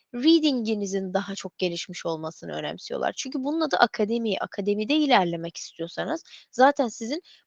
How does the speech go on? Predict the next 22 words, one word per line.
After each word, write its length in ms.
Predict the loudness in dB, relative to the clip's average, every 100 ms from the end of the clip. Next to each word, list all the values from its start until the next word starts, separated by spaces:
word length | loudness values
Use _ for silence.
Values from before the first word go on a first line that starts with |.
| 2
başlangıçta 580 | 2 2 -4 -4 -4 -6
çok 280 | -6 -6
şakır 240 | -6 -4 -6
şakır 240 | -6 -8
konuşuyor 540 | -6 -4 -4 -4 2 2
olmanıza 500 | 2 0 -2 4 4
gerek 400 | 6 2 2 -2
yok. 160 | -4 _
Bir 100 | -4
makale 400 | -4 -2 2 4
yazıyor 360 | 4 2 0 -6
olmanız 380 | -4 -8 -12 -8
gerekiyor. 400 | -4 -4 -6 -12
Tabii 240 | -4 -2 -2
ki 160 | -2
ilerleyen 460 | 2 4 6 4 2
süreçlerde 640 | -4 -4 -2 0 4 4 2 -6 -16 -18
sunumlar 500 | -6 -2 2 4 6
yapacaksınız, 1120 | 4 0 -6 2 2 2 -8 -6 -4 -4 -4
işte, 520 | -4 0 4 6 6 2
sempozyumlara 640 | -6 -4 -4 -2 0 0
katılacaksınız. 600 | 0 -6 -6 -6 -8 -12